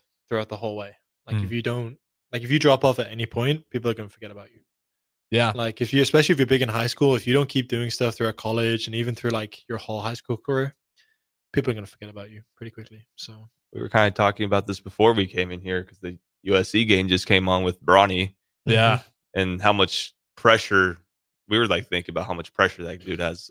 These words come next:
Speaker 3: on him every <laughs> game.
Speaker 2: I'll say
Speaker 1: Yeah.
Speaker 2: this much about LeBron. Didn't help your son out by <laughs> naming him Bronny. I just, just
Speaker 1: <laughs> Yeah.
Speaker 2: I do kinda laugh when he, when he talks about wanting to have a normal lifestyle. And I'm like, "That's why you named your kid Bronny? So he could
Speaker 3: Uh-huh.
Speaker 2: live that normal?"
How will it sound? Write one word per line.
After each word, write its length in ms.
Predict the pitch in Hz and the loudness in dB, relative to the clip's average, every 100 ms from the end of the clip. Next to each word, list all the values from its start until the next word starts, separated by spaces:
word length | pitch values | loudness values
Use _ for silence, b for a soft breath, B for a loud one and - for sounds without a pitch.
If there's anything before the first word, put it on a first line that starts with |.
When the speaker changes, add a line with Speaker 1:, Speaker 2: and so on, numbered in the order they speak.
| - | -12
Speaker 3:
on 200 | 90 92 | -10 -10
him 220 | 82 92 - B - | -12 -16 -20 B -6
every 240 | 87 87 | 0 2
<laughs> 80 | 85 80 107 | 0 -2 -4
game. 100 | - _ _ _ - - - | -6 _ _ _ -20 -12 -6
Speaker 2:
I'll 60 | |
say 100 | 127 | 0
Speaker 1:
Yeah. 60 | 226 | 2
Speaker 2:
this 180 | 185 - | 2 0
much 160 | 165 | -2
about 220 | - 156 135 | 0 -2 -2
LeBron. 500 | 139 120 117 113 - _ _ _ _ _ _ _ _ _ _ _ - | 0 0 0 -4 -10 _ _ _ _ _ _ _ _ _ _ _ -6
Didn't 160 | 143 | -2
help 180 | 143 151 | 0 -2
your 60 | 123 | -4
son 260 | 151 131 | -2 -2
out 160 | 107 104 | -2 -4
by 100 | 107 | -2
<laughs> 80 | 110 | -2
naming 160 | 110 104 | 0 -2
him 180 | 180 | -2
Bronny. 460 | 139 127 104 104 107 - | -4 -4 -4 -6 -8 -4
I 100 | 117 | 0
just, 140 | 160 135 | 2 4
just 280 | 123 113 127 | 2 0 -2
Speaker 1:
<laughs> 0 | |
Yeah. 380 | 131 123 120 117 | -2 -2 -2 -2
Speaker 2:
I 80 | 117 | 0
do 140 | 135 | 2
kinda 220 | 143 131 | 0 -2
laugh 360 | 117 113 104 - | -2 -2 -4 -8
when 120 | 107 | -8
he, 140 | 101 98 | -6 -4
when 120 | 101 | -4
he 60 | 107 | -4
talks 220 | 110 101 | -4 -4
about 160 | 101 | -4
wanting 220 | 101 107 104 | -2 -2 -2
to 60 | |
have 140 | 110 107 | -2 -2
a 40 | |
normal 280 | 101 104 95 | -4 -4 -4
lifestyle. 460 | 98 98 - 95 | -4 -6 -6 -8
And 60 | 98 | -6
I'm 60 | 98 | -6
like, 160 | 95 | -6
"That's 140 | 104 110 | -8 -4
why 60 | |
you 80 | 113 | -2
named 220 | 113 113 | -2 -4
your 100 | 107 | -6
kid 200 | 101 120 | -6 -6
Bronny? 360 | 110 110 120 120 | -4 -2 -2 -2
So 100 | - | -2
he 60 | - | -2
could 80 | 92 | 0
Speaker 3:
Uh-huh. 80 | |
Speaker 2:
live 140 | 113 117 | -2 -2
that 160 | 117 110 | -4 -2
normal?" 320 | 117 117 | -2 -2